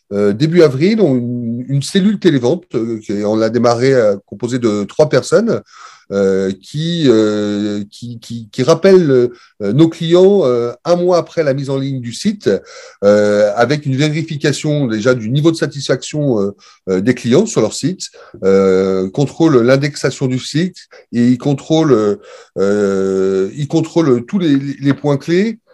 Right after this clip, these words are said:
et, et en même temps, il récolte un avis. Euh, avec, euh, un mois et demi, euh, de démarrage, on a vraiment des, des, des, des, des très bons résultats à ce niveau-là et c'est une structure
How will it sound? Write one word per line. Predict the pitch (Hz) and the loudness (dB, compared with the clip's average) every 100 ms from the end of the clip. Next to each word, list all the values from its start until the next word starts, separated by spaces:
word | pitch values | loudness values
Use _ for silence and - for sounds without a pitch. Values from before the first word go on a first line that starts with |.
| _ - | _ -8
et, | 113 - 156 202 | -6 0 4 4
et | 196 - | 4 2
en | 151 | 2
même | 151 143 | 2 4
temps, | 196 | 4
il | 170 | 4
récolte | 151 170 160 | 0 -2 -2
un | 151 | -2
avis. | 139 120 _ _ - _ | -2 -6 _ _ -20 _
Euh, | 98 98 104 107 101 95 | -4 -2 0 0 0 0
avec, | 113 117 139 139 | -2 0 -2 0
euh, | 131 127 127 - | 2 4 4 -2
un | 151 | -2
mois | 165 165 | 2 0
et | |
demi, | 165 170 175 147 | 0 -4 -4 -2
euh, | 127 | -2
de | 120 | -2
démarrage, | 127 131 123 120 160 202 | -2 0 0 2 2 2
on | 160 123 | -2 -2
a | 127 120 104 | -2 -2 -4
vraiment | 110 127 165 | -4 -4 -4
des, | 135 110 107 | -4 -6 -6
des, | 104 101 | -8 -8
des, | 104 | -6
des, | 101 104 | -6 -6
des | 98 104 | -6 -8
très | - 160 165 | -6 0 2
bons | 151 | 2
résultats | 147 131 120 117 131 127 | 0 -2 -4 0 2 2
à | 117 | -2
ce | - | -4
niveau-là | 117 110 160 202 | -4 2 4 2
et | |
c'est | 185 123 - | 0 -12 -10
une | 120 | -12
structure | - 127 - 196 | -10 -12 -4 -4